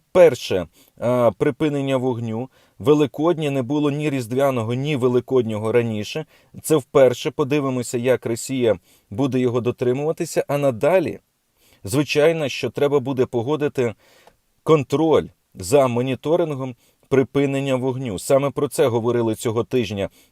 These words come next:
і в Парижі, і думаю, що продовжать обговорювати наступного тижня в Лондоні. Це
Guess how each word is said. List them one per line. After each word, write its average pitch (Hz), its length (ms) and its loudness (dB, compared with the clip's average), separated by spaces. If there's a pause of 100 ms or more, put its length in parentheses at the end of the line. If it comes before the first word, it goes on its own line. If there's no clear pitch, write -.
і 143 80 -2
в 123 60 -4
Парижі, 175 560 2 (420)
і 147 180 0
думаю, 165 480 0
що - 220 -4
продовжать 139 580 -2
обговорювати 131 680 2
наступного 127 640 -4
тижня 127 420 -4 (320)
в 101 120 -8
Лондоні. 107 640 4 (360)
Це 147 440 4